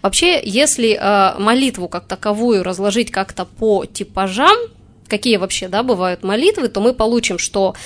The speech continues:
молитва может быть индивидуальная, когда мы дома, э, молимся или мы в храме, допустим, молимся, э, и молитва может быть общая.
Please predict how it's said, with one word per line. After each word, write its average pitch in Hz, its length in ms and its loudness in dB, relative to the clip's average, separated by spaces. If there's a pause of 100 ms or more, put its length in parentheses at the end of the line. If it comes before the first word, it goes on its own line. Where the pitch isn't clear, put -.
(180)
молитва 220 420 2
может 202 380 2
быть 208 440 -4
индивидуальная, 214 1040 0
когда 262 360 0
мы 254 140 0
дома, 220 600 2
э, 196 480 -2
молимся 196 560 0
или 196 280 -2
мы 196 140 0
в - 80 -6
храме, 196 440 0
допустим, 190 500 -6
молимся, 190 600 -4
э, 208 280 4
и 254 200 2
молитва 262 480 4
может 226 340 4
быть 208 260 -2
общая. - 500 2